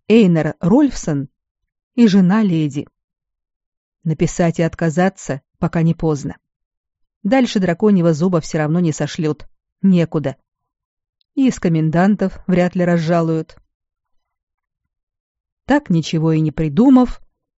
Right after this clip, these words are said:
он сложил письмо, сунул его в пакет и отправился в лазарет, к Лестеру. В молодости старый армейский лекарь закончил целых пять курсов магической академии, пока не вылетел,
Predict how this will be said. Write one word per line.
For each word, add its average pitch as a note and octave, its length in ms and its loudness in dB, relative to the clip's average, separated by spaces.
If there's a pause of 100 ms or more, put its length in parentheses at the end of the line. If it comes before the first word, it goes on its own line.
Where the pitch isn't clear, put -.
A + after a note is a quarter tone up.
(120)
он F3+ 120 2
сложил E3+ 380 -2
письмо, A#3+ 640 2 (600)
сунул C4+ 320 4
его F3+ 240 2
в - 80 -8
пакет A#3+ 520 -2 (100)
и C4+ 100 2
отправился G3 880 -2
в E3+ 80 -6
лазарет, E3 720 -2 (640)
к - 80 -4
Лестеру. E3 540 0 (1900)
В E3+ 80 -2
молодости A#3+ 560 2
старый F#3 440 0
армейский F3 460 -2
лекарь E3+ 480 -2
закончил E3 560 -2
целых G3 420 -4
пять E3+ 240 -4
курсов F3 460 -4
магической E3 560 -4
академии, D#3 640 -4 (400)
пока F3 220 -2
не E3 120 2
вылетел, D#3 500 -2